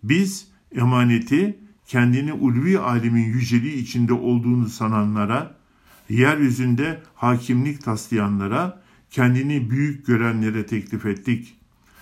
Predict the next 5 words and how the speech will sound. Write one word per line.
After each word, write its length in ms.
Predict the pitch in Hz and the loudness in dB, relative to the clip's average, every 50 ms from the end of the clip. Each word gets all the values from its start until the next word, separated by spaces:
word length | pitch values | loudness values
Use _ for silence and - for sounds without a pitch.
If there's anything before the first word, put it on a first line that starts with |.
| - _ | -20 _
Fakat 420 | - - 127 123 143 123 120 - - | -6 -4 -4 0 0 -2 -2 -2 -4
onlar 480 | 117 110 110 107 117 143 175 185 - - _ _ _ _ | -2 -2 0 0 2 0 0 -2 -4 -10 _ _ _ _
onu 240 | - 110 120 127 131 | -2 0 2 2 2
yüklenmekten 880 | 120 120 123 117 - - 117 113 110 110 113 104 104 - 127 120 120 | 2 0 0 -2 -2 -4 -2 -2 0 0 -2 -2 -4 -4 -2 -2 -2
çekindiler. 640 | 113 - 107 95 - 101 98 92 90 95 92 87 80 | -2 -4 -8 -10 -8 -8 -6 -6 -6 -6 -8 -8 -10